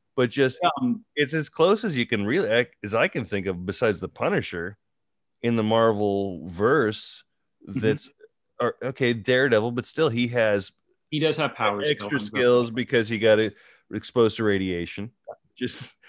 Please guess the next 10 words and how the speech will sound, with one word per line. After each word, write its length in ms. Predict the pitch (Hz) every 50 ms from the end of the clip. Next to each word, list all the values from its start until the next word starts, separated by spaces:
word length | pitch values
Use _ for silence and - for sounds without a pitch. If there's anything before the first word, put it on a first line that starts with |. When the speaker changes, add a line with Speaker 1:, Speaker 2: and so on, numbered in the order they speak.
| - _ _
Speaker 1:
so 240 | - - 165 165 165
effed 260 | 156 139 127 - -
up. 180 | 123 107 95 -
If 120 | 98 82 -
they, 220 | 117 117 113 120
if 160 | 123 117 131 -
someone 300 | - 160 160 165 151 139
needs 160 | 139 131 110
to, 160 | 120 120 -
like, 220 | 170 147 131 117